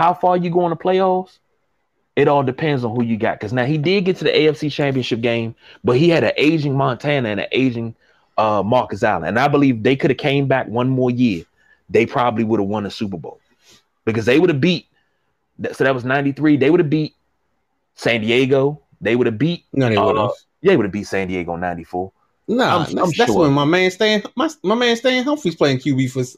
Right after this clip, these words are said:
Speaker 2: San Diego
Speaker 1: He,
Speaker 2: right there.
Speaker 1: yeah, but
Speaker 2: No, sir.
Speaker 1: Stan
Speaker 2: No,
Speaker 1: the man
Speaker 2: sir.
Speaker 1: going against
Speaker 2: Bl-, Stan the man, blood disorder and all.
Speaker 1: <laughs>
Speaker 2: He overcame mountains. No, I'm joking.
Speaker 1: <laughs>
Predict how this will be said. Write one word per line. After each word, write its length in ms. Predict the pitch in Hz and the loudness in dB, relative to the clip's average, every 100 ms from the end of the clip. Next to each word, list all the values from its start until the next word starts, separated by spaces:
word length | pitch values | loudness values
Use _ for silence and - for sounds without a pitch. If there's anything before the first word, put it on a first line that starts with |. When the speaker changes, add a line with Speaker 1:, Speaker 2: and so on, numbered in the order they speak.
| - | -14
Speaker 2:
San 240 | - 156 | -4 -2
Diego 320 | 143 127 120 | 2 0 0
Speaker 1:
He, 60 | 120 | -6
Speaker 2:
right 180 | 120 113 | -8 -6
there. 160 | 113 | -2
Speaker 1:
yeah, 220 | 120 139 147 | 2 2 2
but 100 | 131 | 2
Speaker 2:
No, 100 | 139 | 0
sir. 420 | - 147 123 95 _ _ _ _ | 0 0 0 -4 _ _ _ _
Speaker 1:
Stan 260 | - 156 165 | -2 2 4
Speaker 2:
No, 60 | 185 | 4
Speaker 1:
the 40 | |
man 140 | 175 165 | 2 2
Speaker 2:
sir. 240 | 170 160 | 4 4
Speaker 1:
going 160 | 151 139 | 2 0
against 480 | 131 131 - - 131 131 | -2 -4 -8 -16 -16 -2
Speaker 2:
Bl-, 220 | 165 190 | 2 2
Stan 440 | - - 220 240 240 | 0 0 2 2 2
the 80 | 240 | 0
man, 520 | 214 202 202 196 151 | 2 2 2 2 0
blood 380 | 160 180 190 165 | 2 4 2 2
disorder 500 | 180 - 165 165 160 | 0 2 -2 2 2
and 240 | 135 139 | 2 -2
all. 600 | 190 247 269 208 127 233 226 | 2 4 6 4 0 -4 -10
Speaker 1:
<laughs> 920 | - 214 226 - 208 - 254 - 185 - _ - | -12 -12 -12 -12 -14 -14 -14 -12 -12 -14 _ -4
Speaker 2:
He 180 | 320 | 0
overcame 640 | 254 254 220 - 220 208 165 | 2 0 0 0 2 2 2
mountains. 640 | 180 262 156 139 113 - | 0 0 -2 -4 -4 -10
No, 180 | 120 113 | -12 -10
I'm 100 | 113 | -10
joking. 340 | 110 - - 107 | -12 -12 -12 -10
Speaker 1:
<laughs> 1080 | 180 160 - 254 - 240 - 233 - 226 | -8 -6 -4 -4 -2 -4 -2 -6 -6 -10